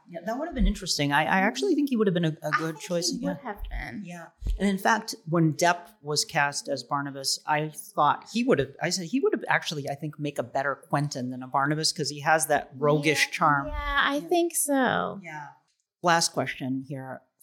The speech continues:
Speaker 1: Thoughts on the future of Dark Shadows fandom, uh, as a whole? Like, what, what would you like to see happen with Dark Shadows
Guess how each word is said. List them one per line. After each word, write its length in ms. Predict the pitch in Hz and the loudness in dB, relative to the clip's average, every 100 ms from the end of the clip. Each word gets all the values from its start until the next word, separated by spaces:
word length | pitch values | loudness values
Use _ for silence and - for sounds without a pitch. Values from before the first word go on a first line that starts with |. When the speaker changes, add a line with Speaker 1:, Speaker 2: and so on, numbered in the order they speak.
| - | -2
Speaker 1:
Thoughts 420 | 175 208 - - 160 | 2 2 2 0 2
on 160 | 165 | 0
the 80 | 156 | 0
future 720 | - 147 147 139 147 131 135 _ _ _ _ - | -4 -12 -12 -4 -2 -2 -4 _ _ _ _ 0
of 480 | 147 143 139 139 - | 4 4 0 -6 -2
Dark 240 | 151 151 | 0 0
Shadows 500 | - 160 156 135 - | 0 0 0 2 2
fandom, 540 | 147 139 156 123 123 - 135 | 0 0 0 -2 -6 -10 -12
uh, 200 | 135 135 - | -12 -12 -8
as 140 | 147 | -8
a 60 | 151 | -4
whole? 200 | 185 220 | -4 -2
Like, 160 | 147 | -4
what, 400 | 147 147 160 - | -6 -2 -2 0
what 200 | - - 170 | 0 0 -2
would 100 | 165 | -10
you 140 | 160 | -4
like 200 | 147 143 | -4 -4
to 100 | 151 | -2
see 220 | - - | 4 4
happen 580 | - 139 131 139 135 - | 4 0 -2 -2 -4 -2
with 260 | - 143 143 | 0 0 0
Dark 280 | 135 131 - | -4 -4 -4
Shadows 800 | - 131 131 127 127 - - | -2 -2 -2 -4 0 4 4